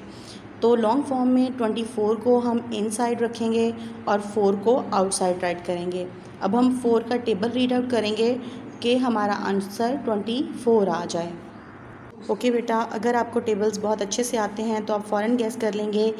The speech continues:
फ़ोर सिक्स ज़ा ट्वेंटी फ़ोर, so six is our answer। बेटा, इसमें एक और step हमने करना होता है। बेटा, जब हम ट्वेंटी फ़ोर लिखेंगे तो उसके साथ माइनस का साइन आएगा और इसको माइनस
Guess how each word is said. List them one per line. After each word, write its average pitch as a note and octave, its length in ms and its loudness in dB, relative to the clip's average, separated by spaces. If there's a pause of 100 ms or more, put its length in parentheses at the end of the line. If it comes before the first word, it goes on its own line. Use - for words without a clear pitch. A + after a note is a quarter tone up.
(240)
फ़ोर A3+ 420 4
सिक्स G#3 340 -6
ज़ा G3 180 0 (220)
ट्वेंटी G#3+ 320 0
फ़ोर, F3+ 320 -6 (360)
so A#3 260 2
six B3 380 -2
is A3 160 0
our G3+ 260 2 (340)
answer। G3+ 400 -2 (380)
बेटा, A#3+ 160 2
इसमें B3+ 400 -2
एक B3 220 0
और A#3 140 4
step B3+ 280 -4
हमने B3 240 6
करना A#3 260 0
होता A#3 280 0
है। C4 200 0 (920)
बेटा, A3 200 2
जब B3 180 2
हम B3+ 160 2
ट्वेंटी A#3+ 260 2
फ़ोर A#3+ 280 2
लिखेंगे A#3+ 680 2 (300)
तो A#3+ 80 -2
उसके B3+ 320 0
साथ A#3+ 300 0
माइनस G#3 360 2
का B3 160 0
साइन G3 400 0
आएगा F#3 300 2
और G3+ 180 0
इसको G3+ 240 -4
माइनस G3+ 480 2